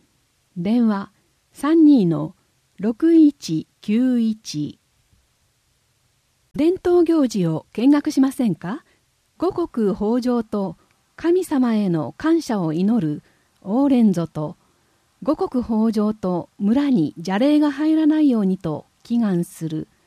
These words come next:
矢部の綱掛けが開催されます。オーレンゾ、日時、神事、四月十八日日曜、午前十一時から、場所、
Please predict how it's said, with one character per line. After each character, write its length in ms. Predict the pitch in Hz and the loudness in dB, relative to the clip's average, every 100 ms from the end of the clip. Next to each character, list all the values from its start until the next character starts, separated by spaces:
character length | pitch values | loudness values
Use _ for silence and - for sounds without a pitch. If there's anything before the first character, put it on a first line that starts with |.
| _ _ _ _ | _ _ _ _
矢 160 | 185 233 | -2 2
部 140 | 320 | 4
の 160 | 294 269 | 4 4
綱 240 | - 262 | 2 2
掛 180 | 277 262 | 0 -4
け 140 | 240 | -2
が 240 | 233 214 - | -2 -4 -6
開 180 | 226 269 | -6 -4
催 260 | 269 240 | -4 -6
さ 180 | 226 214 | -6 -6
れ 120 | 208 | -4
ま 140 | 175 202 | -4 -6
す。 220 | - - _ _ _ _ _ _ _ _ _ | -12 -20 _ _ _ _ _ _ _ _ _
オ 200 | - 320 | 0 2
ー 20 | 349 | 4
レ 140 | 339 | 6
ン 140 | 262 | 4
ゾ、 240 | 170 160 - _ _ _ _ _ _ - | 2 -6 -12 _ _ _ _ _ _ 2
日 280 | 285 233 | 2 2
時、 240 | 165 151 - _ _ _ _ - | -4 -6 -8 _ _ _ _ -8
神 320 | - 240 196 | 2 4 4
事、 280 | 156 - - _ _ _ _ _ _ | 0 -10 -14 _ _ _ _ _ _
四 180 | - 277 | 0 4
月 380 | 320 349 311 247 | 4 2 0 2
十 280 | 285 269 | 2 2
八 360 | - 214 214 247 | 0 -6 -2 2
日 480 | 220 214 - 147 - | 2 2 -4 -6 -4
日 380 | 196 214 220 254 | -2 -2 -2 -2
曜、 340 | 220 147 151 - _ _ _ _ | 0 -2 -6 -14 _ _ _ _
午 140 | 247 330 | -2 0
前 280 | 285 233 170 | 4 4 4
十 240 | 196 240 | 2 2
一 220 | 269 247 | 2 0
時 100 | 202 | -6
か 160 | - 165 | -8 -10
ら、 220 | 147 151 _ _ _ _ _ | -10 -12 _ _ _ _ _
場 180 | 196 233 | -8 -6
所、 300 | - 220 | -4 -6